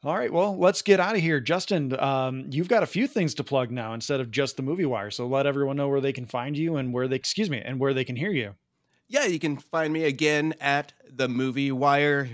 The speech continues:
Speaker 2: anywhere you listen to podcasts. You can follow me on Twitter, all the socials at Movie Wire Show. And we just launched on January second a brand new show with Antonio over at the Cult Worthy podcast called Back to the Balcony,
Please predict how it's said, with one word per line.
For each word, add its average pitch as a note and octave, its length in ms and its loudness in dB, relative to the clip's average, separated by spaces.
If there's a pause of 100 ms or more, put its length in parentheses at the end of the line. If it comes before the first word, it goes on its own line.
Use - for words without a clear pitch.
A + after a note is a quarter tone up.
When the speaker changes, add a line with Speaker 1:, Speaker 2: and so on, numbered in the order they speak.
Speaker 2:
anywhere B2 280 0
you G#2+ 80 0
listen G#2+ 180 -6
to G#2 60 -8
podcasts. E3 640 2
You B2+ 80 -8
can A2 80 -8
follow G#2+ 180 0
me A2 140 -2
on G2+ 100 -6
Twitter, D3+ 300 0
all G3+ 120 6
the D3+ 120 -2
socials B2 440 -4
at A2+ 200 0
Movie A2 220 -2
Wire G2+ 300 0
Show. D#3 460 0 (380)
And F#3+ 300 4
we E3 200 -2
just C3 400 -2
launched A#2 320 0
on A2 140 -2
January G#2+ 420 -2
second D#3 380 -2
a A#2+ 80 0
brand F#3+ 340 2
new C#3+ 160 0
show A#2 300 0
with A2+ 160 -4
Antonio C#3+ 720 0
over B2+ 180 -4
at A2+ 80 -6
the A#2+ 100 -2
Cult F3 440 -4
Worthy A#2+ 380 -2
podcast C3+ 920 -4 (100)
called G#2 300 0 (220)
Back C#3 300 0 (140)
to C3 80 -6
the B2+ 120 -2
Balcony, G#2+ 580 0